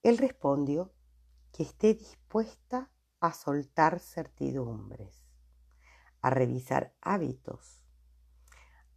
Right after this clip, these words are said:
a abrirse a una mirada distinta de la vida, a ceder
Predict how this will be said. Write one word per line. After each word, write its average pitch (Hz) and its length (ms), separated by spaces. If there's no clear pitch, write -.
a 160 220
abrirse 226 580
a 165 80
una 180 240
mirada 160 380
distinta 165 760
de 131 120
la 127 160
vida, 123 480
a 127 160
ceder 151 640